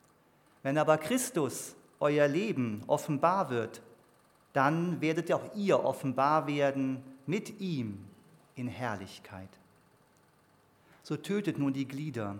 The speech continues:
die auf Erden sind, Unzucht, Unreinheit,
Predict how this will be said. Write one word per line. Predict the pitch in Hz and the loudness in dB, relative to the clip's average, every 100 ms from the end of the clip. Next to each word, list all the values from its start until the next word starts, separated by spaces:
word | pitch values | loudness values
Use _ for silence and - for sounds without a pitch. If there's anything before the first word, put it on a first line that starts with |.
| - 127 | -10 -2
die | 135 | 0
auf | 127 - | 0 0
Erden | 151 135 120 | 2 2 0
sind, | 107 110 101 101 - - _ _ _ | -2 -6 -6 -10 -18 -20 _ _ _
Unzucht, | 175 180 175 - 117 - - - _ _ _ _ _ - | -2 -2 -2 -6 -8 -10 -18 -20 _ _ _ _ _ 0
Unreinheit, | 175 190 123 113 110 104 110 101 104 | 2 4 4 2 0 -4 -4 -6 -8